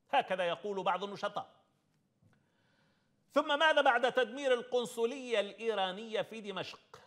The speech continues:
إيران التي تهددت وتوعدت منذ بداية العدوان: "وأنا أستطيع أن أمسح تل أبيب من الخارطة". طيب، الآن القصف جاء إلى حد عندكم،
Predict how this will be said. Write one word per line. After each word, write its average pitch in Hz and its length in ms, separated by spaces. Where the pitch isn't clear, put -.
إيران 160 360
التي 151 340
تهددت 160 680
وتوعدت 175 680
منذ 202 180
بداية 190 360
العدوان: 165 500
"وأنا 185 380
أستطيع 180 460
أن 196 100
أمسح - 560
تل 220 200
أبيب 226 280
من 233 100
الخارطة". 208 600
طيب، 202 200
الآن 196 440
القصف 160 480
جاء 156 400
إلى 147 180
حد 143 280
عندكم، 123 500